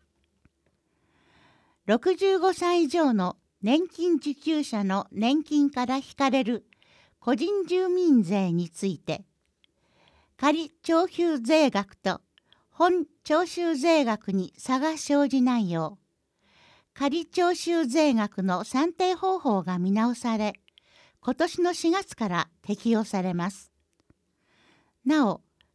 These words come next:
仮徴収とは、新年度の個人住民税は、その年度の六月に決定するため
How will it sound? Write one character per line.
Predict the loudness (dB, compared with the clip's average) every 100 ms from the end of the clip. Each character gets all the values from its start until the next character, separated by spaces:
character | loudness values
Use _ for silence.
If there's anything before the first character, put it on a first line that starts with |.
| _
仮 | -2 -2 -2
徴 | 0 2 2
収 | 0 -2 -2
と | -4 -4
は、 | -4 -6 _ _ _ _
新 | -4 2 4 4
年 | 6 4
度 | 4
の | 0 -2
個 | -2 -2
人 | 0 -2
住 | -2 -2 0
民 | 2 2
税 | 2 0 -2
は、 | -4 -8 _ _ _ _ _
そ | 0 4
の | 4 2 -2
年 | 0 2 4
度 | 2
の | 0 -2 -6 _
六 | -4 -4 -2
月 | -2 -2 -2
に | 0 0 -4 _
決 | -4 -4
定 | 0 0
す | 0
る | -4 -2
た | -2
め | -2 -4